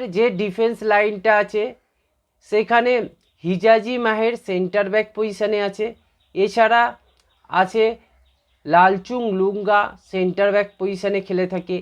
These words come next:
এছাড়া ইস্টবেঙ্গল আর একটা প্লেয়ারকে সাইন করার কথা বিদেশি প্লেয়ার ভাবছে, সেটার নাম হচ্ছে হেক্টর উস্তে। এই তিনটে সেন্টার ব্যাক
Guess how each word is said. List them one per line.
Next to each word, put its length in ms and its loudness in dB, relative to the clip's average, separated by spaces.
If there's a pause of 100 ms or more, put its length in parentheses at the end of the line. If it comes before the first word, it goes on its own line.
(200)
এছাড়া 420 0 (400)
ইস্টবেঙ্গল 720 2
আর 160 4
একটা 280 0
প্লেয়ারকে 520 0
সাইন 380 -2
করার 320 0
কথা 280 0 (360)
বিদেশি 520 -4
প্লেয়ার 260 0
ভাবছে, 420 -2
সেটার 400 -2
নাম 400 0
হচ্ছে 320 -8 (1400)
হেক্টর 380 2 (160)
উস্তে। 320 -6 (540)
এই 200 0 (140)
তিনটে 480 -6
সেন্টার 560 -2
ব্যাক 220 0